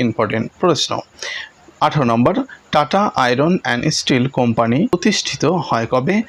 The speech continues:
সতেরো, উনিশশো সাত খ্রিস্টাব্দে। পরবর্তী আমরা প্রশ্ন দেখব, উনিশ নম্বর প্রশ্নটি কি বলছে? লাস্ট প্রশ্ন দেখব, ভারতে প্রথম রেলপথ স্থাপিত হয় কোথা থেকে কোথায়?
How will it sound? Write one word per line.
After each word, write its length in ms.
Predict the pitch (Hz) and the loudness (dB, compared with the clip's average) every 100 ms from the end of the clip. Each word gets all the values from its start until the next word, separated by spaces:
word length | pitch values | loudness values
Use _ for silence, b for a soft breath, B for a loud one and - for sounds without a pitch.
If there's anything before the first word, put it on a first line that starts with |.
| B B - | B B -4
সতেরো, 340 | 127 120 123 - - | -2 -2 -4 -4 -2
উনিশশো 360 | 139 165 - 143 320 - B - - | 0 0 0 0 0 -4 B -8 -4
সাত 280 | 131 117 - - - _ - - | 0 0 -2 -8 -14 _ -18 -4
খ্রিস্টাব্দে। 580 | 139 - - 123 - - - - B B B - | -2 -2 -4 -8 -8 -8 -12 -16 B B B 2
পরবর্তী 380 | 160 151 143 123 | 2 2 2 0
আমরা 120 | 113 117 | 2 0
প্রশ্ন 200 | 127 - 143 143 | 0 0 0 2
দেখব, 160 | 139 180 - 147 | 2 0 0 0
উনিশ 200 | 147 131 | 0 0
নম্বর 200 | 110 113 110 | -2 -2 -2
প্রশ্নটি 380 | 123 - 156 151 | -4 -2 -2 0
কি 60 | 160 160 | 2 2
বলছে? 220 | 170 202 - - _ - B B - | 2 -2 -4 -10 _ -20 B B 0
লাস্ট 180 | 139 123 - | 0 0 -2
প্রশ্ন 200 | 123 - 113 | -2 -2 -2
দেখব, 160 | 120 151 269 - B B 117 | 0 0 -2 -6 B B 0
ভারতে 300 | 147 180 202 196 | 2 2 2 2
প্রথম 240 | 180 - 160 | 0 0 2
রেলপথ 340 | 127 123 139 139 - - | 2 2 2 0 -2 -6
স্থাপিত 360 | - 160 160 151 123 | -2 0 0 0 0
হয় 180 | 143 311 - B _ - | 0 -2 -4 B _ -2
কোথা 200 | 170 196 - | 0 0 0
থেকে 180 | 139 135 120 | -2 0 -2
কোথায়? 260 | 123 180 | -2 0